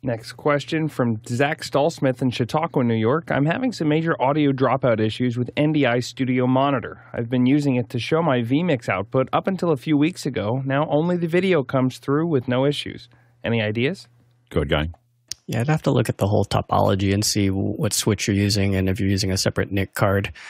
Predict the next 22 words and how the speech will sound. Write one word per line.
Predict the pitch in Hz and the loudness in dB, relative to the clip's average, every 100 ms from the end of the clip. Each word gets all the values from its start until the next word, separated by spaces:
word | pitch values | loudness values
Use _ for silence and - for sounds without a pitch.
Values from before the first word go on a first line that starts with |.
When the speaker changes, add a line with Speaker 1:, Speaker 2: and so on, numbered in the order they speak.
| - - - | -20 -18 -2
Speaker 3:
Um, | 127 110 107 104 - _ _ | 0 2 2 -2 -8 _ _
i-, | - - | -12 -2
in | 135 | -2
a | 135 | 2
case | 156 147 | 2 2
like | 123 | 0
that, | 117 113 | 2 2
if | 107 | 4
you're | |
just | 107 104 | 2 2
outputting | 95 95 117 107 | 0 0 0 2
out | 98 | 2
a | |
vMix | 95 107 110 123 - - | 2 2 2 2 0 0
and | 110 | 0
you | 104 | 0
want | 107 104 - | 0 -2 -4
stability | - - 110 120 131 131 131 123 | -4 -2 2 2 4 4 2 2
and | 117 | 0
you | 110 | 0
just | 110 107 - | 0 0 -4
d-, | - | -2